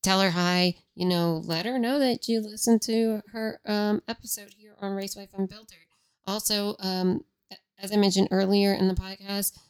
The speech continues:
uh, racing junk dot com, they are at P R I as well. Uh, make sure that you guys stop by their booth and say hi if, um, if, if you guys are able to, you know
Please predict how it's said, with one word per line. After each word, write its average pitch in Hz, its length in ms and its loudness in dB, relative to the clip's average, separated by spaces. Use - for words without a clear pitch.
uh, 180 360 -4
racing 190 360 2
junk 185 220 0
dot - 120 -20
com, 220 360 0
they 185 480 -6
are 180 340 -20
at - 220 -8
P 190 160 -20
R 185 220 -18
I 180 260 -8
as 180 180 -8
well. 208 380 -6
Uh, 180 140 -4
make 190 220 2
sure 202 180 -4
that - 120 -4
you 202 120 -6
guys 190 220 -4
stop - 260 -4
by 185 140 -20
their 180 160 -8
booth 190 280 -20
and 175 140 -16
say 170 260 -10
hi 202 280 -8
if, 185 240 -4
um, 170 240 -4
if, 180 160 -6
if 175 200 -2
you 180 520 2
guys 160 440 -2
are - 120 -10
able - 340 -12
to, - 140 -16
you 160 400 -20
know 156 220 -20